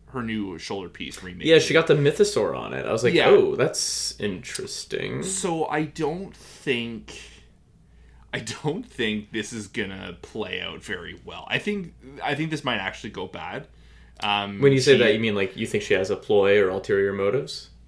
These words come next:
Speaker 1: I think, I think she's, like, alone, and, you know, 'cause, like, all her pe-, like, her crew abandoned her. Like, they took the Imperial cruiser and all that, and, you know, she was, like, alone in, on her,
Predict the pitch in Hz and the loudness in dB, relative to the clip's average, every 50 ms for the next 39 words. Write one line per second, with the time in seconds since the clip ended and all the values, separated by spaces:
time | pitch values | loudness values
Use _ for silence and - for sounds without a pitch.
0 | - 131 - - 233 226 240 285 262 247 - - - - 208 208 196 214 190 - | -14 -12 -6 -2 -2 -2 -2 -4 -8 -8 -12 -12 -2 2 2 2 2 2 -2 -2
1 | - - 165 139 - 127 120 110 101 - - - - - - - - - - 143 | -6 -6 -6 -6 -2 0 0 0 0 -4 -6 -14 -16 -16 -18 -18 -18 -8 -6 -4
2 | 127 104 98 104 98 - 95 98 107 120 151 - - - - - 110 104 98 98 | -4 -4 -4 -6 -6 -6 -6 -8 -8 -8 -10 -14 -18 -20 -12 -4 -2 -2 0 -2
3 | 95 95 95 98 95 92 92 - - 110 104 98 95 95 101 104 - 123 110 110 | -4 -8 -10 -12 -12 -14 -14 -14 -10 -10 -10 -8 -6 -6 -6 -6 -6 -8 -6 -6
4 | 107 - - 120 120 120 120 110 - 113 110 - - 123 131 - - 123 117 113 | -6 -4 -2 -4 -4 -4 -8 -8 -8 -8 -8 -8 -8 -8 -8 -6 -4 -6 -6 -6
5 | - - - 113 107 98 - 90 90 92 95 92 87 - 92 95 90 90 - - | -8 -8 -6 -6 -4 -4 -4 -4 -4 -4 -6 -10 -12 -12 -12 -12 -12 -12 -10 -10
6 | 101 95 113 104 - - 104 95 - - 95 98 98 95 - - - 95 90 87 | -10 -8 -8 -10 -10 -10 -14 -12 -12 -14 -12 -12 -14 -14 -14 -14 -12 -12 -12 -12
7 | 87 87 92 90 87 87 87 87 85 85 87 90 87 85 98 117 110 104 - 131 | -14 -16 -16 -14 -14 -14 -14 -12 -10 -8 -8 -8 -10 -10 -10 -10 -8 -6 -4 -4
8 | 123 104 110 107 117 110 104 101 98 98 101 101 101 - - 101 98 95 98 101 | -4 -4 -4 -6 -6 -6 -6 -6 -8 -8 -8 -10 -12 -12 -8 -8 -8 -8 -8 -12
9 | 95 | -12